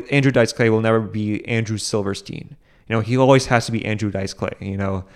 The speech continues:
Like, Nick Swardson will always have to be that, you know, frat dude. But, you know, there's certain artists where you sort of,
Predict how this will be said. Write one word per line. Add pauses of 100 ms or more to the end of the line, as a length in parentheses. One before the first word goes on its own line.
(260)
Like,
Nick
Swardson
will
always
have
to
be
that,
you
know,
frat
dude. (500)
But,
you
know,
there's
certain
artists
where
you
sort
of,